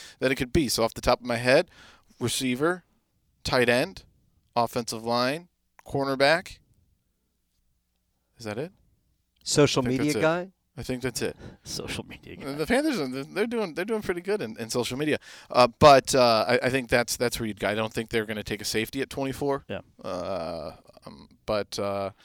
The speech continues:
Speaker 1: but I think those. Did I say cornerback?
Speaker 3: Yeah, cornerback,
Speaker 1: Yeah.
Speaker 3: safety, wide receiver.
Speaker 1: No, I said cornerback, wide receiver, tight end, offensive line.
Speaker 3: Yep.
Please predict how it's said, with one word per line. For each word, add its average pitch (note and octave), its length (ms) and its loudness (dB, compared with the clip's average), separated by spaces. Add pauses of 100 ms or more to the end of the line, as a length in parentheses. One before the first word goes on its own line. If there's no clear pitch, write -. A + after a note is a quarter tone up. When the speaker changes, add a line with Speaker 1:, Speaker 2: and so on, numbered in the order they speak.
(300)
Speaker 1:
but A2 100 0
I A2 80 2
think A2 220 -8
those. G#2+ 420 -4
Did A#2 140 -6
I A#2 60 0
say C#3 180 -2
cornerback? D#3 500 -6 (680)
Speaker 3:
Yeah, A#2+ 160 0 (120)
cornerback, C3 360 2
Speaker 1:
Yeah. - 60 -10
Speaker 3:
safety, B2 480 0
wide A#2 220 0
receiver. A2+ 320 -6
Speaker 1:
No, B2 60 0
I A2+ 60 4
said A#2+ 180 0
cornerback, F3 540 4 (360)
wide C#3 200 6
receiver, C3+ 380 2
tight B2+ 280 4
end, A#2+ 240 2
offensive A#2+ 460 -4
line. G#2 420 -6
Speaker 3:
Yep. G#2+ 180 -10